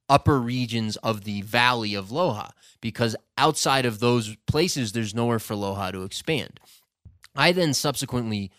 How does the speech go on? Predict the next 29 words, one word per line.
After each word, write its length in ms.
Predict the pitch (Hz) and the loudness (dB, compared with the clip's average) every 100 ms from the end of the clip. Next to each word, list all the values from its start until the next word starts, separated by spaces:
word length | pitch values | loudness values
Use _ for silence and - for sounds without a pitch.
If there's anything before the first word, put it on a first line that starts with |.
| _ _ | _ _
rented 400 | 104 127 156 131 | 0 2 2 -2
a 40 | 107 | -4
house, 640 | - 135 127 104 - - - | 0 2 2 -2 -6 -8 -6
uh, 400 | 104 98 92 - | -4 -2 -4 -6
many 240 | 113 117 110 | -4 -2 -2
months 260 | 107 101 | -4 -6
later, 540 | 107 107 101 95 87 - | -6 -6 -6 -8 -10 -12
uh, 380 | 64 95 95 85 - - _ _ _ _ - | -10 -6 -4 -6 -10 -20 _ _ _ _ 0
in 240 | 170 190 147 | 4 6 6
one 160 | 120 | 4
of 140 | 107 98 | 2 0
those 260 | 98 95 | -2 -4
areas. 680 | - 95 90 85 55 - - _ _ _ _ - | -6 -6 -6 -8 -10 -12 -18 _ _ _ _ -4
When 140 | 123 | 0
I 220 | 139 180 | 2 2
moved 520 | 160 131 147 156 120 - | 2 2 2 2 0 -6
in, 460 | 110 120 170 208 _ _ _ _ | -4 -4 -4 -10 _ _ _ _
there 360 | 110 113 127 131 | -4 0 2 2
were 560 | 120 117 110 104 104 98 _ _ _ _ - | 2 2 2 0 -2 -8 _ _ _ _ -2
not 300 | 127 139 - | 2 2 2
a 80 | 110 | -4
single 500 | - - 175 175 139 | -2 0 0 0 2
house 360 | 139 127 - | 4 2 0
built 360 | 104 120 110 - | 0 0 0 -4
above 360 | 101 95 104 90 | -10 -4 -4 -4
me. 100 | - _ _ _ _ _ 117 | -18 _ _ _ _ _ 0
There 160 | 131 | 4
are 180 | 131 123 | 4 2
now 760 | 117 131 165 135 101 95 101 | 0 0 2 0 -2 -6 -10